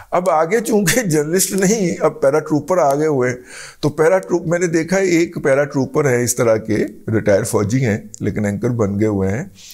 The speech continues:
हमारे <laughs> करीबी लोगों में शामिल हैं, मैं नाम नहीं ले रहा इस वजह से, लेकिन वो चौधरी साहब से मिल के आए तो पता चला कि उन्होंने चौधरी साहब का चार घंटे का प्रोग्राम रिकॉर्ड किया है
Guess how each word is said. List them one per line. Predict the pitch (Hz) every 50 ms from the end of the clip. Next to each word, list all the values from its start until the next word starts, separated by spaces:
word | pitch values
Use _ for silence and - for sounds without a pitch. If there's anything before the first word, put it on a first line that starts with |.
| - - -
हमारे | 170 170 143 147 147 151 190 -
<laughs> | - - - - - - -
करीबी | 165 190 185 147 165 165
लोगों | 165 143 135 131 131 135
में | 135 139
शामिल | 127 - 127 113 113 123 127 123 113
हैं, | 104 - - 143 - - 123 110 -
मैं | 147
नाम | 160 165 147 139 131 131
नहीं | 127 123
ले | 113 110 107 110
रहा | 104 107
इस | 107 113 110 -
वजह | 110 107 107 104
से, | 107 - 147 170 - - - - - - - -
लेकिन | 131 127 139 139 147 147 - 180 170 143 - - - - - - - 123
वो | 156 190
चौधरी | 190 - 170 165 170 180 202
साहब | 185 - 190 180
से | 180 - 196
मिल | 175 143 139 135 120
के | 127 - 165
आए | 143 113 104 107 - - - - - - - - - -
तो | - 139
पता | - - 123 131 156 160
चला | 147 135 131 151
कि | 165 202 240
उन्होंने | - - 139 131 143 151 147
चौधरी | 147 - 139 143 143 156 160
साहब | 143 147 139 131 127 131 -
का | 151 151 - - -
चार | - 165 151 143 147 156 160 170 170 170 170
घंटे | 170 139 104 120 117 110 101 - - 147 151 147
का | 147 143 143 139 -
प्रोग्राम | 127 117 110 110 110 120 127 135 143 139
रिकॉर्ड | 123 117 - - 107 110 127 143 135
किया | - - 117 117 117 117
है | 107 104 110 131